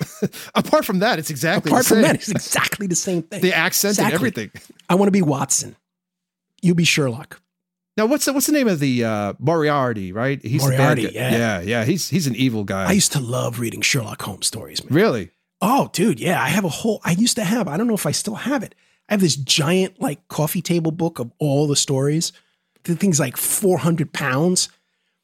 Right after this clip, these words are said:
Speaker 2: Love them stories. Love them. I don't know why, but I do.
Speaker 1: Benedict Cumberbatch was, uh, was a, played, he was, I thought he was great in the early Sherlock series, but at, at the later seasons sort of left me going like, eh.
Speaker 2: After the first season, to be blunt,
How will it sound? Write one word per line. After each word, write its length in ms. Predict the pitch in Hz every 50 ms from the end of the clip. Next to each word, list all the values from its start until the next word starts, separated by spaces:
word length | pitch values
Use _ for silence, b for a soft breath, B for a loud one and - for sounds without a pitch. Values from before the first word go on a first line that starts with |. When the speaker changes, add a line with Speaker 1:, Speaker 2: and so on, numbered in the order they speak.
| _ _ _ _
Speaker 2:
Love 220 | - 175 277 277 208
them 140 | 170 127 117
stories. 400 | - - 113 101 - - - - _ _
Love 180 | 170 160 160 -
them. 100 | - - _ _ _ _ _ _ _ -
I 60 | 170
don't 100 | 185 180
know 80 | 175
why, 280 | 160 156 143 131 - - _ _ _ _ _ _ _ _ _
but 200 | - 135 - - _ _ _ -
I 60 | 147
do. 200 | 123 107 92 - - _ _ _ _ _ _ _ -
Speaker 1:
Benedict 300 | 165 170 175 165 160 -
Cumberbatch 520 | 180 190 185 147 110 117 110 104 - -
was, 280 | - 107 104 95 - -
uh, 320 | 107 101 95 92 92 90 - _ _ _ _ _ _
was 160 | - 117 98 101
a, 100 | 101 92 - _ 110 107 -
played, 320 | - 131 117 110 92 - -
he 100 | 143 269
was, 140 | 330 311 -
I 120 | - 269
thought 140 | - 349 320
he 60 | 277
was 100 | 285 262
great 300 | - - 214 214 190 147
in 60 | 131
the 180 | 131 123 117 -
early 260 | 135 135 139 131 123
Sherlock 420 | 113 - - 123 117 107 101 101 -
series, 460 | - 123 107 101 98 95 92 95 -
but 240 | - 113 110 - -
at, 200 | 110 110 - -
at 160 | 147 135 139
the 140 | - 139 147
later 220 | 147 160 160 151
seasons 360 | 135 - 139 123 107 104 101
sort 120 | - 123 107
of 60 | 107
left 160 | 117 - -
me 60 | 113
going 260 | 101 113 107 107 104
like, 180 | 107 104 101 -
eh. 220 | - 160 151 143 135 - _ _ _ _ _ _ _ _ _ _ _ -
Speaker 2:
After 240 | 214 226 - 285
the 80 | 247 185
first 280 | - - 202 202 - -
season, 320 | 190 185 214 254 277 277 - -
to 80 | -
be 80 | 202 190
blunt, 440 | - 196 208 196 202 226 285 -